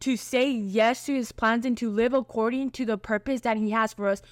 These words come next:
We have to take in the full identity that God wants us to take, and by that, we have to say yes,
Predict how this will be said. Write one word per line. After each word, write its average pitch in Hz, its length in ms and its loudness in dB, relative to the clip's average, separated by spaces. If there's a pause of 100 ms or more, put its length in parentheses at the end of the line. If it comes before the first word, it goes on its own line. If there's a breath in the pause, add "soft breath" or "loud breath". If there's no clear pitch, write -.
(140 soft breath)
We 247 120 0
have 262 200 4
to 302 100 -4
take 277 240 -4
in 247 160 0
the 226 100 -2
full 311 320 0
identity 254 600 0
that 208 280 -2
God 214 240 2
wants 214 300 -2
us 214 80 -12
to 233 140 -6
take, 208 260 -4
and 220 140 -2
by 208 180 0
that, 240 380 2 (340 soft breath)
we 233 200 -2
have 220 260 2
to 233 120 -4
say 214 300 -2
yes, 220 500 0